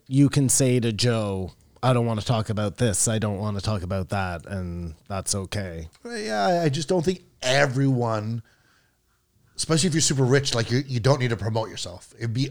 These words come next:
Speaker 2: only 'cause you wanted to put yourself out there.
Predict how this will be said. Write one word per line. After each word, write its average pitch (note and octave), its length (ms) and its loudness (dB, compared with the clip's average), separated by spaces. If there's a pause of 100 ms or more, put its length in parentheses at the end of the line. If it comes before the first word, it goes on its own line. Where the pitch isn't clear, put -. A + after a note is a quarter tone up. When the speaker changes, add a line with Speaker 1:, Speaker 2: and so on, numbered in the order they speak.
Speaker 2:
only C#3+ 720 4 (460)
'cause A#2 220 -2
you A#2 100 2
wanted G#2+ 680 0 (220)
to B2 100 -6
put - 180 -8
yourself A2 360 -2
out A2 180 -4
there. G2+ 400 -8